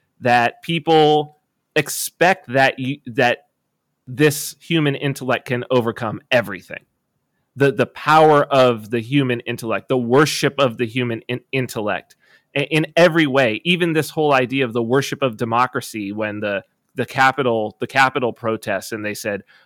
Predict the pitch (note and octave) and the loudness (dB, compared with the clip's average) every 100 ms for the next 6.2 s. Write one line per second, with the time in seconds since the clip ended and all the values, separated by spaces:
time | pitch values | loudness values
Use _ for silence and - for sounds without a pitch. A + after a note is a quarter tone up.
0 | - C#3+ C3+ B2+ A#2 - D#3+ E3 D3 C#3+ | 2 4 4 4 0 0 0 0 2 2
1 | B2+ A2 A#2+ A#2+ A#2+ - A#2 - A2 G#2 | 2 0 -2 0 0 -2 -10 -8 -10 -8
2 | G#2+ - A#2+ A2 F#2+ - _ _ _ _ | -10 -8 -6 -6 -6 -14 _ _ _ _
3 | _ _ - G#2+ A#2 B2+ C3 C3+ C3 C3+ | _ _ -10 -4 0 0 2 4 4 2
4 | A#2+ B2 C3+ C3 B2+ A#2+ - - A#2 - | 2 2 2 0 -2 -4 -6 -8 -8 -6
5 | A#2 - D3 C#3 - C3+ A#2+ A#2 A2 G#2+ | -12 -2 2 2 0 -6 -4 0 0 0
6 | G#2+ G2+ | -2 -6